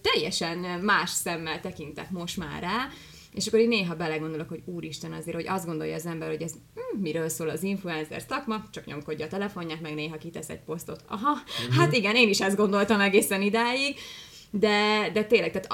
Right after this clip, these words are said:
Speaker 1: annak, aki, aki úgymond ezt szereti, ezt a világot, meg aki szívesen csinálgatja ezeket, szerintem annak egy, tehát e-, ez tényleg azt lehet rámondani, hogy élvezed azt, amit csinálsz
Speaker 2: Igen.
Speaker 1: tulajdonképpen.
Speaker 2: Én,
Speaker 1: És,
Speaker 2: én,
Speaker 1: ö,
Speaker 2: én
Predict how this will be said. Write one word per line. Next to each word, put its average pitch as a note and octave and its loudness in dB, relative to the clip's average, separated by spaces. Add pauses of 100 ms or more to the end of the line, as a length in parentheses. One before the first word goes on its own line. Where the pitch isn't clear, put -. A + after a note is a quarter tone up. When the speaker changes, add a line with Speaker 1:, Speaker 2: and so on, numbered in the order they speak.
(100)
Speaker 1:
annak, A3+ 4
aki, F3+ -2
aki F3+ -4
úgymond F#3+ 0
ezt - -8
szereti, F#3 -2
ezt E3 -6
a D3+ -6
világot, F3 -2
meg E3+ -2
aki D#3+ -10
szívesen F#3+ -2
csinálgatja D#3 -6
ezeket, E3+ -6
szerintem D#3 -6
annak D#3 -6
egy, D#3 -10 (180)
tehát F3 -8
e-, - -4
ez F#3+ -2
tényleg D#3+ 0
azt E3+ -4
lehet D#3 -6
rámondani, E3 -4
hogy D#3+ -4
élvezed D3+ -4
azt, E3+ -8
amit D3+ -8
csinálsz C#3+ -8
Speaker 2:
Igen. - -16
Speaker 1:
tulajdonképpen. A#2 -4 (840)
Speaker 2:
Én, - 4
Speaker 1:
És, C3 4
Speaker 2:
én, F#3+ 2
Speaker 1:
ö, F#3+ 2
Speaker 2:
én B2+ 4